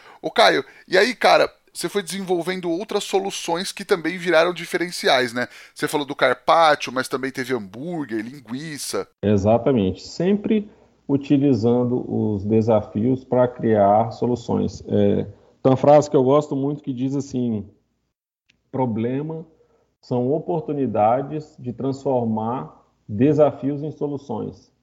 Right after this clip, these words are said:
Speaker 2: É, e a gente tem que internalizar isso, porque, porque se a gente,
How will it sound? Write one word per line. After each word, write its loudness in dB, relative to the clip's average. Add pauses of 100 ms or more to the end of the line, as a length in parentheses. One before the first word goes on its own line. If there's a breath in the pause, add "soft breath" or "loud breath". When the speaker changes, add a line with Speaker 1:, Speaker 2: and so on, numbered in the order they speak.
(120)
Speaker 2:
É, -10
e -2
a 0
gente -6
tem -4
que -8
internalizar 0
isso, -4
porque, -4 (160)
porque -2
se -2
a 4
gente, -2